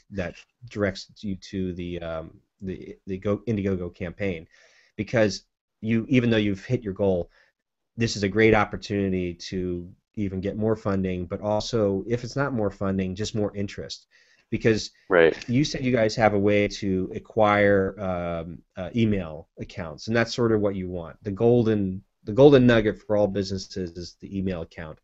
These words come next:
Speaker 1: just because you can collect this email list. Because, like you said, Facebook, you don't know what's gonna happen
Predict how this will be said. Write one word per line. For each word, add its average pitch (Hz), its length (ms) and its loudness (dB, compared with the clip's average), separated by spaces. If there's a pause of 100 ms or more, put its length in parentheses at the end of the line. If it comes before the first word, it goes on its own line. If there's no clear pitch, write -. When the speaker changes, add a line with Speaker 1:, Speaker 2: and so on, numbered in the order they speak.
(240)
Speaker 1:
just - 160 -10
because 101 300 -2
you 95 80 -2
can 92 140 -10
collect 95 300 -4
this - 160 -16
email 101 400 -2
list. 87 360 -6 (380)
Because, 98 300 -2
like 95 160 -4
you 101 60 -4
said, 127 420 4 (340)
Facebook, 117 500 0
you 117 100 0
don't 139 120 2
know 101 80 0
what's 95 160 -4
gonna 87 160 -10
happen 90 500 -8